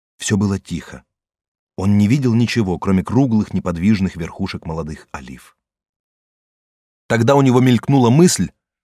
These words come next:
что Клотильда, вероятно, под платановым деревом, у фонтана,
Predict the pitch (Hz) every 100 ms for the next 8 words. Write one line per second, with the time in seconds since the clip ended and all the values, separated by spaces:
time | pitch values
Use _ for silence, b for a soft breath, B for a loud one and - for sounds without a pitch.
0 | - - 113 113 120 - 190 147 85 67
1 | - 90 98 101 92 85 101 - 110 117
2 | 156 156 139 131 113 139 87 71 67 _
3 | _ _ - 117 127 123 87 71